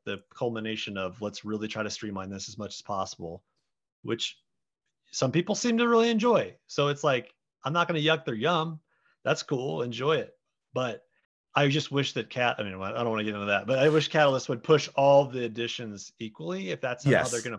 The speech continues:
Speaker 1: play it. Make 'em all available, make 'em all
Speaker 2: Mm-hmm.
Speaker 1: print on demand. Just push Shadowrun. Like, play your Shadowrun.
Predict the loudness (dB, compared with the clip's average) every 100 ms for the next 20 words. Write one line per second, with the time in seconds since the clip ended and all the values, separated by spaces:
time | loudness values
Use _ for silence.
0 | -8 -4 0 0 0 -8 _ _ _ _
1 | _ _ -6 -4 -2 0 0 0 -2 -2
2 | 0 0 0 -2 -8 -6 -4 -4 -4 -6
3 | -8 -8 -4 -4 -2 -4 -8 -16 _ _
4 | _ _ -12 -12 -14 _ _ -6 -6 -6
5 | -4 -2 0 -2 -8 -20 _ _ _ _
6 | -12 -12 _ _ -2 0 2 0 -2 -2
7 | -4 -8 -16